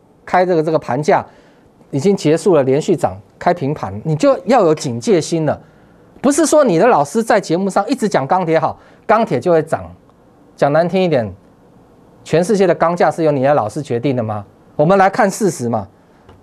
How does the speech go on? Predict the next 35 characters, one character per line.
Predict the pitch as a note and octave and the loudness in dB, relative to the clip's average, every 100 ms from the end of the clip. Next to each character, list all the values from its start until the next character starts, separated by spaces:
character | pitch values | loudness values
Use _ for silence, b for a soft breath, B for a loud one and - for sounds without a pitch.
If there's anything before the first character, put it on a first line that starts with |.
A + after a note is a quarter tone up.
| - | -20
事 | - - G3 | -12 -4 0
实 | E3+ | 0
胜 | G3 E3 | 2 0
于 | |
雄 | D3 B2+ | 0 0
辩。 | D3 C#3+ A2+ | 2 0 2
来， | D#3 D#3+ | 0 0
看 | - | 0
到 | F#3+ | 2
没 | E3+ | 2
有？ | A#2 - _ _ _ _ _ _ _ _ | -2 -4 _ _ _ _ _ _ _ _
这 | - | 0
叫 | B3 B3 | 4 2
事 | - C4+ | 0 -4
实 | A3 F#3 | -2 0
胜 | A#3 F#3+ | 0 0
于 | |
雄 | E3+ D#3 | 2 0
辩， | E3+ F#3 B2+ - _ | 2 0 -2 -10 _
不 | - | 0
要 | G3+ | 2
再 | G3+ | 2
讲 | E3+ - F2+ | -2 -4 -12
了， | E2+ | -10
真 | - C#3 | -4 -2
的。 | A#2+ - - - b b b b _ | -4 -6 -12 -14 b b b b _
对 | D#4 C#4 | 2 4
岸 | C4+ | 4
已 | F3+ | 2
经 | A3+ | 0
出 | A#3 C4 B3 | 0 0 0
手 | - - | 0 0
抑 | B3 G3+ | 0 0
制 | A3+ E3+ | 2 0
原， | C3+ | 2